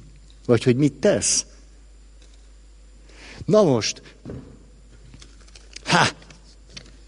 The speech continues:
Sok mondani valóm van. Elmondanám a három sorscsapást. Tehát, hogy,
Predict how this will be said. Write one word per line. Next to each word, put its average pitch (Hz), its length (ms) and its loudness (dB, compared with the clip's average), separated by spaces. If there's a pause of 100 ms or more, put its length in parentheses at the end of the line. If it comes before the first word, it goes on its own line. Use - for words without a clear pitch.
(800)
Sok - 260 0
mondani 107 340 0
valóm 95 320 -4
van. 82 240 -12 (2250)
Elmondanám 156 720 2
a 127 60 2
három 160 480 2
sorscsapást. 107 1200 -4 (1500)
Tehát, 143 280 2
hogy, - 280 -2